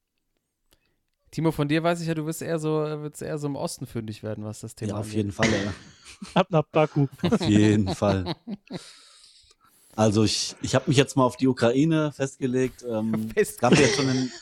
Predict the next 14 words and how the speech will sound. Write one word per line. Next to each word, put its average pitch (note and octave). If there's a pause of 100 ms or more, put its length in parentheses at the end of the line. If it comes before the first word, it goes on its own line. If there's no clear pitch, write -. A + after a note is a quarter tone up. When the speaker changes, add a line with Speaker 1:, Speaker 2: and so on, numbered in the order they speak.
(160)
Speaker 2:
<laughs> - (220)
ja. D#3+ (2250)
Es -
gab B2+
jetzt D3
schon C#3
den C3
ersten C3
kleinen B2+
Skandal B2
mit B2
den A#2
Trikots, C#3
äh, A2